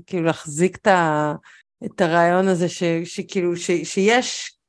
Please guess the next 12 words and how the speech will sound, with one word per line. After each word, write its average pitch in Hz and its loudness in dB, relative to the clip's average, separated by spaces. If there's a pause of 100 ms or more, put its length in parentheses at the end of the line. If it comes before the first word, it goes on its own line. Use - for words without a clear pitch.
(120)
יש 233 2
איזה 220 4
ביחד 170 4
כזה 170 -4
איפשהו, 165 -2
פשוט - -10 (240)
נורא 175 6
נורא 175 4
קשה 170 -4
כרגע 175 2
לראות 165 2
אותו. 156 -6